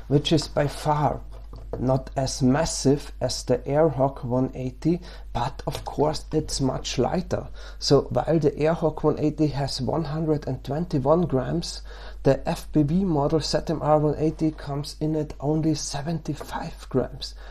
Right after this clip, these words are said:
So that's much, much lighter, and still comes also with the tilted mount for the F P V camera, but it misses, of course, the, the camera mount for the recording camera. And you can see the difference here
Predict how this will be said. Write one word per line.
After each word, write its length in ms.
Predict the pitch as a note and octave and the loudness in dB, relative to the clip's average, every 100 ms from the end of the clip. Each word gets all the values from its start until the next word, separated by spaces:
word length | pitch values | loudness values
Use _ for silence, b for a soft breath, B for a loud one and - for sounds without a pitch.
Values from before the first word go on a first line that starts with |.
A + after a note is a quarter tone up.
| B | B
So 320 | - - E3+ - | -2 2 2 0
that's 320 | C3+ C3+ - | -4 -4 -6
much, 380 | C3+ - - D3 | -4 -4 -6 -6
much 340 | C#3 C#3+ - | -6 -6 -4
lighter, 540 | - E3 F3+ - E3+ - B B B | -2 0 2 6 6 6 B B B
and 200 | B2+ C#3+ - | -2 0 0
still 340 | - G3 G#3+ | 2 4 4
comes 420 | - C#3+ F3 - - | 0 -4 -4 -4 4
also 320 | D3+ D#3+ E3 | 4 4 0
with 180 | D3+ D3+ | -2 0
the 120 | C#3+ | -2
tilted 540 | - F3 F#3+ E3+ D#3+ - - | 4 2 4 0 -2 -6 -6
mount 420 | C3 C#3+ E3+ - - | -2 -2 -2 -6 -10
for 200 | - C#3+ | -2 2
the 200 | C#3 - | 2 0
F 200 | C#3 - | -6 0
P 80 | C#3+ | 0
V 160 | C3+ | 2
camera, 580 | - - C3+ C3 D3+ E3 B B B | -2 -4 -2 2 4 2 B B B
but 240 | - D#3 - | -2 -2 -2
it 220 | D#3 D3+ - | -4 -4 -2
misses, 380 | C#3+ D3+ C#3+ - | 0 2 -2 -4
of 160 | A#2+ | -6
course, 360 | - - B2+ - | -6 -2 -2 -2
the, 220 | - A#2+ B B B | 0 0 B B B
the 240 | B2 A#2+ - B - | 0 2 -2 B -12
camera 480 | - C#3 C#3+ A#2 D2 | -4 2 4 4 0
mount 400 | - - C3 - - | -6 -10 -12 -14 -14
for 180 | - B2 | -4 -2
the 180 | A#2+ A#2+ - | 0 -2 -2
recording 640 | B2 B2+ - - - - | 2 2 0 -6 -8 -8
camera. 480 | - - - - - B B - | -8 -8 -8 -10 -12 B B -4
And 180 | B2 D3+ | 0 2
you 80 | |
can 180 | D3 D3 | 2 0
see 200 | - E3+ | 0 2
the 100 | D3+ | 2
difference 560 | C#3+ D#3 - C#3 C#3 - | 2 -2 0 0 0 -2
here 360 | - D#3+ E3 | 0 2 2